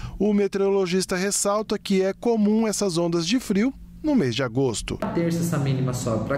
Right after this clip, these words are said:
Speaker 2: quatorze e a máxima já volta a ficar elevada, em torno de trinta e três graus. E a partir daí, então, as temperaturas voltam a ficar altas, acima dos trinta e quatro, trinta e cinco graus. Então, uma elevação gradativa das temperaturas.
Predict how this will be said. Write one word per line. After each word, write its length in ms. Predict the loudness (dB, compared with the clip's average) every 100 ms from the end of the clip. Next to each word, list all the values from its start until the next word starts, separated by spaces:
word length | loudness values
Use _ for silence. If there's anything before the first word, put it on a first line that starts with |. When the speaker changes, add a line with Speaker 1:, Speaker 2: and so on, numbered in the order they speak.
| -2
Speaker 2:
quatorze 580 | -4 0 0 0 -2 -4 -6 -10 -6
e 60 | -2
a 60 | 0
máxima 580 | 0 -2 -2 0 0
já 120 | 0 0
volta 300 | 0 0 -2
a 20 |
ficar 300 | -4 -4 -2
elevada, 560 | 0 0 -2 -2 -2
em 40 | 0
torno 200 | 2 2
de 120 | 2 2
trinta 280 | 0 0 -2
e 80 |
três 240 | -2 -2 0
graus. 380 | 0 0 -2 -2
E 60 |
a 60 | -2
partir 360 | -2 -2 -2
daí, 200 | 0 2
então, 400 | 0 0 -2 -2 -4 -8
as 80 | -4
temperaturas 640 | -2 0 0 0 0 0
voltam 440 | 2 2 2 0 -2
a 40 |
ficar 320 | -2 -4 -2
altas, 480 | 0 0 -2 -4 -4 -8 -6
acima 400 | -4 -2 -2 0
dos 160 | -2 -2
trinta 280 | -4 -2 -2
e 60 |
quatro, 360 | -2 -2 -2 -2
trinta 160 | -2
e 40 | -4
cinco 300 | -2 -4 -2
graus. 320 | -2 -2 -6 -8 -10 -8
Então, 140 | -4 -2
uma 200 | 0 0
elevação 460 | 0 0 0 0
gradativa 540 | 0 0 0 0 0 0
das 160 | 0
temperaturas. 760 | 0 -2 0 -2 -4 -6 -8